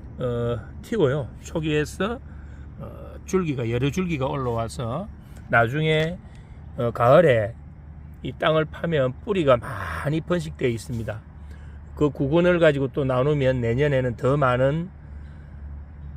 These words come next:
칸나를 심을 수가 있죠.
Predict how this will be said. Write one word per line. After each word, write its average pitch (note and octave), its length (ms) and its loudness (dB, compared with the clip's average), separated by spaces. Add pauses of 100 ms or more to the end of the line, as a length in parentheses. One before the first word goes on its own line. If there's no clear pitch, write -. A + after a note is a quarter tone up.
(320)
칸나를 B2 1040 4
심을 C#3+ 280 -2
수가 A2+ 220 -2
있죠. G#2+ 380 2